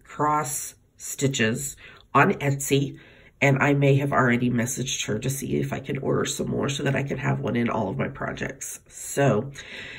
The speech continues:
thank you so much to everyone at Acorns and Threads. I had an amazing, amazing, amazing time yesterday,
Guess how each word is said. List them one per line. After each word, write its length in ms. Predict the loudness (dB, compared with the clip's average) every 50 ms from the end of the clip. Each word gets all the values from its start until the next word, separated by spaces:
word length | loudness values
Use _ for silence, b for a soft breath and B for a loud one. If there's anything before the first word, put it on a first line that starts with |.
| B B 6
thank 200 | 8 8 8 10
you 100 | 8 6
so 200 | 8 10 10 10
much 300 | 12 10 8 8 6 2
to 100 | 2 2
everyone 380 | 2 2 2 0 0 2 4
at 220 | 4 2 2 2 0
Acorns 420 | 0 0 0 -2 -2 -2 -2 -2 -4
and 160 | -4 -4 -4
Threads. 480 | 0 2 6 6 8 8 6 4 2
I 160 | 0 0 0 0
had 220 | 2 0 0 0
an 120 | 2 2
amazing, 720 | 2 2 2 0 2 4 6 6 6 4 4 2 2 2 2
amazing, 460 | 4 2 2 2 0 0 0 0 2
amazing 460 | 2 2 2 2 0 -2 -2 -4 -4
time 280 | -4 -2 -2 -2 -2 -2
yesterday, 800 | -4 -6 -6 -6 -4 -2 2 2 4 4 4 4 2 0 -2